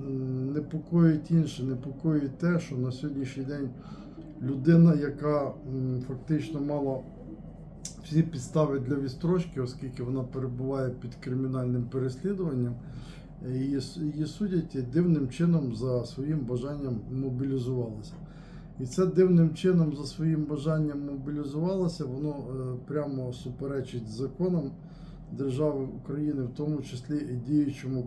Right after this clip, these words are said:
кримінальному процесуальному кодексу, в якому написано, що, м, з-, заходи,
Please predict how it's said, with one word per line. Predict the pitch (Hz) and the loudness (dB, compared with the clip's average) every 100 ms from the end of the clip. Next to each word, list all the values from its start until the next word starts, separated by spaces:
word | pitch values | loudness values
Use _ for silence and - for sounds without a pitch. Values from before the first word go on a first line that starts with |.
| 123 | -2
кримінальному | 127 131 139 135 127 | -2 0 -2 -2 -2
процесуальному | 123 123 - 120 143 135 127 127 127 | -2 -6 -6 -8 -4 -2 0 0 -2
кодексу, | 147 139 120 - 110 107 - - - - - - | -2 -2 -2 -6 -10 -12 -14 -14 -14 -16 -16 -8
в | 123 | -6
якому | 123 147 131 131 | -4 -2 0 2
написано, | 135 123 151 147 131 127 123 | 0 2 2 2 0 0 -2
що, | - | -2
м, | 123 - - 123 120 117 117 113 117 120 - - - - - | -4 -4 -8 -8 -6 -8 -8 -10 -12 -14 -16 -18 -18 -16 -12
з-, | 131 - - 131 | -12 -12 -12 -2
заходи, | 123 160 156 131 135 | 2 2 0 -2 0